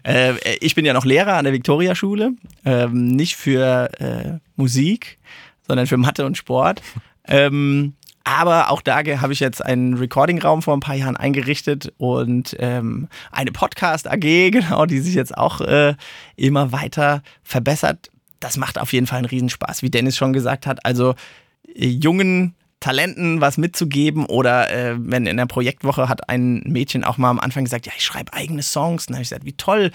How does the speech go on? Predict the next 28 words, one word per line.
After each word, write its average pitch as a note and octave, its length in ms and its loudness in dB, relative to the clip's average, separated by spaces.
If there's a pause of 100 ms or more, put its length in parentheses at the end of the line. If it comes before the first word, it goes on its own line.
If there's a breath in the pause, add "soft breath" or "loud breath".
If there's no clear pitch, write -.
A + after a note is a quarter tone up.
(260 loud breath)
lass - 160 -4
uns D#3 140 -4
das D3 160 -2
hier D3 160 0
beim C#3+ 120 2
Singer-Songwriter, D3 960 2
äh, C3+ 80 2
Projekt C3+ 520 -2
machen." E3+ 300 0 (420 loud breath)
Und B2+ 160 0
dann B2+ 160 4
hat B2+ 120 -4
sie C3+ 120 -2
gesagt, B2 220 -2
"Ja, A2 60 2
ich D3 120 -2
habe - 100 -4
da D3+ 100 4
was D3+ 140 -2
geschrieben." E3 380 0
Dann B2 80 2
habe A#2+ 80 -4
ich A#2 60 -12
gesagt, B2 220 -6
"Sing E3 180 2
doch E3 120 0
mal C#3+ 120 0
vor." - 340 0